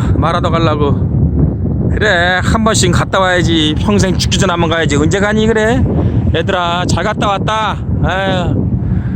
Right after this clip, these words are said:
좋다. 좋아. 얼씨구, 절씨구, 지화자, 좋다. 성다행이야라. <laughs> 아, 아,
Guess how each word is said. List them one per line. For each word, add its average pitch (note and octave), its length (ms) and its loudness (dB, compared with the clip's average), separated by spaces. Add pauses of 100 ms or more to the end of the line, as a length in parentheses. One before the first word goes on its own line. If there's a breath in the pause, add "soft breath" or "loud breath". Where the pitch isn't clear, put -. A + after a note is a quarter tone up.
(200 loud breath)
좋다. D4 800 2 (460 loud breath)
좋아. E4+ 760 2 (680)
얼씨구, E4+ 480 2 (880)
절씨구, F#4 460 2 (880)
지화자, F4+ 920 2 (220)
좋다. F#4 920 0 (140)
성다행이야라. B3 1120 2
<laughs> G#3 540 0 (260)
아, G3 220 -2
아, G3+ 160 0